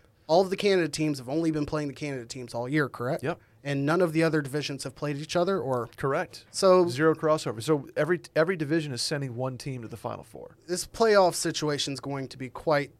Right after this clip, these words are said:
Speaker 1: uh, quite unique. And the fact that they're ranking teams like they are when they aren't, you don't have the slate of compare-, like, common games as you usually would is, you know, got some
Speaker 2: It's
Speaker 1: interest there.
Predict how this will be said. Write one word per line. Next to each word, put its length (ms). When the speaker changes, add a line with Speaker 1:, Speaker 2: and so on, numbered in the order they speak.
Speaker 1:
uh, 680
quite 200
unique. 360
And 80
the 40
fact 240
that 120
they're 100
ranking 420
teams 360
like 160
they 80
are 340
when 140
they 160
aren't, 240
you 100
don't 160
have 140
the 80
slate 320
of 100
compare-, 380
like, 200
common 320
games 500
as 160
you 80
usually 360
would 220
is, 220
you 120
know, 120
got 160
some 120
Speaker 2:
It's 80
Speaker 1:
interest 220
there. 80